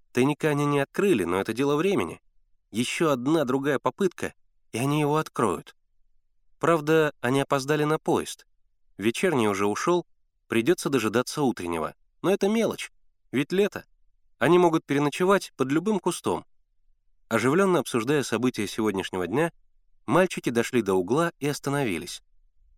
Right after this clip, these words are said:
Миша предложил пойти в городской парк и переночевать там на скамейках. «Неудобно», — возразил Славка, — «ведь мы не бродяги». «Что ты предлагаешь?»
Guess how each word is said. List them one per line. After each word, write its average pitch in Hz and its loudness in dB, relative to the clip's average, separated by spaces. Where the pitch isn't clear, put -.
Миша 170 2
предложил 123 0
пойти 196 -2
в 127 -4
городской 113 0
парк - -2
и 135 -4
переночевать 135 0
там 113 0
на 113 0
скамейках. - -4
«Неудобно», — 131 -2
возразил 101 0
Славка, — - -2
«ведь 123 -2
мы 147 2
не 127 2
бродяги». 131 0
«Что - -4
ты - -14
предлагаешь?» 101 -2